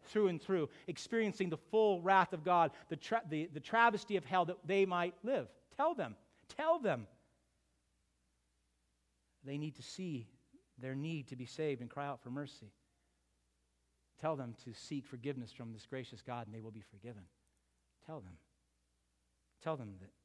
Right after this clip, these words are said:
that Christ not only, not only died for their sins, but then he rose from the dead. And in so doing, he gives every man, every woman, and every chi-, child a chance to rise too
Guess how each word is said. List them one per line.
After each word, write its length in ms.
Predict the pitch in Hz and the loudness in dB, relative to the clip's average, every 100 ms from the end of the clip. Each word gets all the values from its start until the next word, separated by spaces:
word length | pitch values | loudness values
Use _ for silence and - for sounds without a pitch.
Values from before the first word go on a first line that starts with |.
| _ _ _ - | _ _ _ -20
that 80 | 127 | -10
Christ 340 | - 139 - | -6 -6 -6
not 80 | 139 | -8
only, 180 | 143 143 | -8 -8
not 180 | 135 139 | -6 -6
only 140 | 123 | -6
died 280 | 120 139 143 | -2 -2 -2
for 80 | 110 | -8
their 100 | 113 | -14
sins, 300 | - 156 127 | -10 -10 -10
but 100 | 123 - | -16 -10
then 120 | 139 | -10
he 220 | 120 120 - _ _ | -8 -12 -14 _ _
rose 400 | 123 139 139 123 | -6 -4 -4 -6
from 140 | - | -10
the 80 | 120 | -12
dead. 320 | 113 151 139 - _ _ _ _ | -8 -6 -6 -10 _ _ _ _
And 120 | 127 | -8
in 140 | 123 151 | -6 -6
so 260 | - 160 | -6 -8
doing, 380 | 147 131 151 123 | -8 -6 -6 -8
he 120 | 101 147 | -8 -12
gives 280 | 120 135 - | -8 -8 -8
every 200 | 127 123 | -10 -8
man, 400 | 123 143 151 156 - - | -6 -4 -4 -4 -10 -10
every 180 | 135 127 | -8 -6
woman, 340 | 127 147 156 143 - | -4 -4 -4 -6 -10
and 140 | 135 131 | -8 -6
every 140 | 127 | -6
chi-, 420 | 123 - 147 147 - | -8 -4 0 0 -2
child 340 | - 151 139 127 - - | -6 -2 0 -2 -6 -10
a 60 | |
chance 440 | 117 - 151 143 - - | -8 -4 -2 -4 -8 -20
to 200 | - 139 - - | -8 -8 -8 -4
rise 460 | 143 143 139 131 | 0 2 0 -4
too 340 | - 185 151 | -8 -4 -4